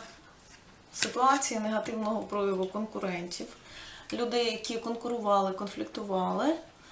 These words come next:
говорять те, що поставлена крапка. А в декого напряму говорять те, що людина, яка негативно впливала, можливо, навіть магічно на ваше життя, через певний період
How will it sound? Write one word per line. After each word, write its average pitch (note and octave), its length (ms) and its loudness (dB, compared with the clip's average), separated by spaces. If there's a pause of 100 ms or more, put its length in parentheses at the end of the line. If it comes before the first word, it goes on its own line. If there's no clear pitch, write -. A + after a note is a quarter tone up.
(200)
говорять A3+ 520 0
те, C#4+ 160 6
що A#3+ 280 2
поставлена G#3 600 0
крапка. F#3+ 500 -4 (1200)
А G3+ 120 4
в G3+ 140 2
декого C4+ 520 4
напряму G#3+ 460 0
говорять F#3+ 540 -2
те, B3 160 2
що A3 240 0
людина, G3+ 480 -2
яка F#3+ 460 -2
негативно G3+ 560 0
впливала, F#3+ 580 2
можливо, G3 440 0
навіть F#3+ 340 0
магічно G3+ 520 -2
на F#3 140 -2
ваше F#3 300 0
життя, G3+ 580 -2 (1000)
через A3+ 280 0
певний A3+ 440 0
період G3 520 -2